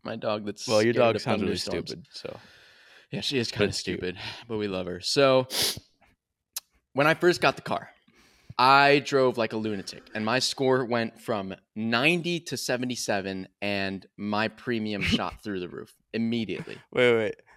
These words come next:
Speaker 2: Ninety to seventy-seven?
Speaker 1: So it's a score from zero to a hundred. It starts
Speaker 2: I-,
Speaker 1: at
Speaker 2: is this
Speaker 1: ninety.
Speaker 2: more valid than your eight sleep score?
Speaker 1: Yeah, this is, this is
Speaker 2: This
Speaker 1: valid.
Speaker 2: is the real deal.
Speaker 1: This is the real deal. I have no complaints about this, actually. Um,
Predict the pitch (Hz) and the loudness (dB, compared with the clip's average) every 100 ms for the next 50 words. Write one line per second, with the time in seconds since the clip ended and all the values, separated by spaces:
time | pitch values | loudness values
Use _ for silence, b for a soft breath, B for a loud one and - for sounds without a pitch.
0 | _ 110 107 123 131 127 123 - 110 113 | _ -2 -2 0 0 -2 -2 -2 -2 -2
1 | 107 107 107 139 - _ _ - 120 110 | -4 -4 -4 -8 -14 _ _ 0 0 0
2 | - 123 - 131 127 123 110 - 117 113 | -2 -4 -2 0 0 0 -4 0 0 0
3 | 90 113 101 - - _ _ - 113 - | 0 -2 -4 -6 -12 _ _ -8 -4 0
4 | - 143 127 123 127 117 135 - 143 131 | 4 6 6 4 4 6 6 6 4 6
5 | 113 110 123 131 123 120 110 110 107 113 | 8 8 8 8 4 4 2 2 -2 -4
6 | - 135 - 156 - _ _ _ _ _ | -2 -4 -4 -10 -10 _ _ _ _ _
7 | _ _ - 95 85 95 104 95 87 - | _ _ -4 -2 -2 -4 -6 -8 -10 -14
8 | - 104 101 101 87 - 110 107 107 104 | -8 -6 -6 -6 -6 -6 -6 -2 0 0
9 | 107 117 131 _ _ 95 101 107 101 92 | 0 -2 -4 _ _ -8 -8 -8 -6 -4
10 | 90 - 60 - - _ _ - 85 95 | -4 -6 -12 -14 -20 _ _ -6 -4 -4
11 | 98 104 104 104 90 87 - - - - | -2 -2 -2 -6 -10 -12 -12 -14 -16 -16
12 | - - - - - - - _ b b | -16 -16 -16 -16 -14 -16 -16 _ b b
13 | b b b b b 127 127 117 110 110 | b b b b b 4 6 6 6 2